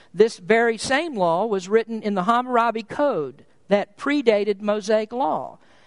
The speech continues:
And it's what we call lex talionis, and it simply means equal equity or equity under the law.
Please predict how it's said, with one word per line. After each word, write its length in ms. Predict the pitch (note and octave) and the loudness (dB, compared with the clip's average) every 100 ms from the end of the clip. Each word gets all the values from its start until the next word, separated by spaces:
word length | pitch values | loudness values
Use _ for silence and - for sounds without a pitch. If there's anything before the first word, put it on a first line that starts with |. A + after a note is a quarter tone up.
| _ - | _ -2
And 140 | G3+ | 0
it's 140 | G3 | 2
what 160 | A#3+ A#3 | 2 2
we 100 | A#3 | 2
call 280 | - A3 G3+ | 2 2 4
lex 300 | A3 C4+ - | 2 0 -4
talionis, 800 | - C4 B3 B3+ C4 C3+ A#2+ - | -2 0 0 -2 -4 -6 -8 -6
and 120 | F#3 | -4
it 120 | F3+ | -4
simply 400 | - G#3+ G#3+ B3+ | -2 -4 -2 -4
means 400 | A3+ E3+ F3 F#3 - _ | -2 -2 -2 -6 -12 _
equal 420 | G#3+ A3 - A3 G3+ | -2 -2 0 0 0
equity 400 | F3+ - F3 F3+ | -4 -4 -4 -4
or 240 | D#3 D#3 | -2 -2
equity 480 | G#3+ A3+ - E3+ F3 | 0 -2 -2 -4 -2
under 300 | F3 E3+ E3 | -2 -4 -6
the 80 | E3 | -6
law. 460 | E3+ D#3 G#2+ - | -2 -2 -4 -8